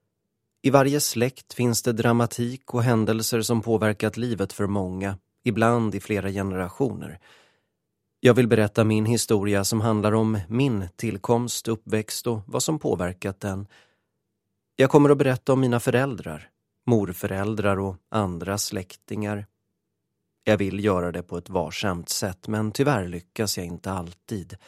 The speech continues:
Jag vill inte vara elak och bitter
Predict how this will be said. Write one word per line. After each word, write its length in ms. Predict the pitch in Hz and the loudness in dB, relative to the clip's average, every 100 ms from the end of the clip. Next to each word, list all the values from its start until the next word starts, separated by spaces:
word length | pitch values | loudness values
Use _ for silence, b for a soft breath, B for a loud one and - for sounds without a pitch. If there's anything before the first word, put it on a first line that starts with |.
| b b b _ _ _ _ _ | b b b _ _ _ _ _
Jag 120 | 120 | 4
vill 200 | 113 117 | 4 4
inte 200 | 127 110 | 4 4
vara 200 | 104 104 | 2 2
elak 500 | 120 95 95 107 - | 2 0 0 -2 0
och 60 | 127 | 0
bitter 520 | 127 135 _ 117 101 | 0 -6 _ 0 0